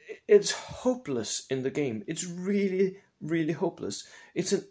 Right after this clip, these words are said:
eight plus open-topped armored car. It has recce, yes, but the only, the only weapon it has i-, i-, is an L M G, a front-mounted L M G.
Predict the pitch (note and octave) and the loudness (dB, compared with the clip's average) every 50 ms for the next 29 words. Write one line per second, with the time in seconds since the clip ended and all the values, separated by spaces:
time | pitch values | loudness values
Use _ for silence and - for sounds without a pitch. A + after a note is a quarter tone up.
0 | _ _ - F3+ F#3 - - - _ - - E3+ E3+ E3+ D#3+ - - - - D#3+ | _ _ 2 2 2 0 -2 -10 _ -6 -2 -2 -2 0 -2 -4 -2 0 0 0
1 | D#3+ - - D#3+ - - - - - D3+ - - - - - - - _ _ _ | 0 -2 -6 -6 -6 -6 -8 -6 -4 -6 -6 -6 -10 -14 -14 -14 -16 _ _ _
2 | - - C3+ C3 B2+ B2+ B2+ - - - E3+ D#3 C#3 - - - - - - _ | -12 -10 -10 -10 -10 -12 -12 -10 -8 -6 -4 -4 -4 -6 -8 -10 -16 -20 -20 _
3 | _ D3+ C#3 - D3+ D3+ - - A2+ C3+ D3+ - - C#3+ B2+ G2+ A#2+ C#3+ E3 D#3+ | _ -12 -10 -8 -8 -8 -6 -4 -4 -6 -6 -6 -8 -8 -8 -6 -8 -8 -8 -10
4 | - - - - - - - - D3 C#3+ C3 C#3+ D3 D3 D#3+ E3 E3 D#3+ C#3+ D3 | -14 -16 -18 -20 -20 -16 -2 0 0 2 4 4 4 4 4 2 0 0 -2 -2
5 | - - - _ _ _ B2+ C#3+ B2+ B2 E3 E3+ E3+ D3+ A#2+ A#2 D#3+ G3 G3 - | -6 -12 -20 _ _ _ -2 0 2 2 2 2 2 2 2 2 2 2 0 -2
6 | - - - - C3+ C#3 C3+ C3+ C3+ - - - - _ _ _ _ _ _ - | -4 -6 -6 -4 -4 -4 -2 -4 -4 -6 -10 -18 -20 _ _ _ _ _ _ -12
7 | - - - _ - - - - - F3 E3 F#3+ E3 D#3+ D3 C#3 D3 D3+ D3 - | -12 -12 -10 _ -8 -8 -6 -4 -2 -2 0 0 0 2 2 0 0 -2 0 0
8 | G#3+ G#3 D3 G#2+ - - _ _ _ _ _ _ _ _ _ _ _ _ _ _ | 0 0 0 -2 -6 -12 _ _ _ _ _ _ _ _ _ _ _ _ _ _
9 | - D3 - - - F#3 F#3+ F#3+ - - D3 D3+ D#3+ D#3+ - - - - D3 E3 | -8 -8 -6 -2 -2 -2 -2 -2 -4 -4 -4 -4 -2 -4 -6 -6 -4 -2 -2 -2
10 | C#3+ - - G3+ F#3 D3 | -2 -2 0 -2 -2 -2